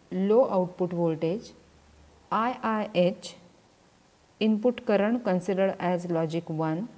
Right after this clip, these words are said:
I I L, input current considered as logic zero, I O H, output current considered as logic one,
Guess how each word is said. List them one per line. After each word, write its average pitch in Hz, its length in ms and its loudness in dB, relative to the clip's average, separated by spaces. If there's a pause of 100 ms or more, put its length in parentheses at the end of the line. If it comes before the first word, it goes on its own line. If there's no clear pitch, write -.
(960)
I 240 300 0
I 214 340 -2
L, 185 280 0 (460)
input 208 440 -2
current 202 360 0
considered 180 520 -2
as 180 260 -4 (360)
logic 175 480 0 (180)
zero, 180 520 0 (1160)
I 247 340 0
O 208 340 -2
H, 202 360 -2 (160)
output 190 540 -2
current 190 340 2
considered 180 540 -2
as 170 280 -4
logic 170 480 -4
one, 170 340 -2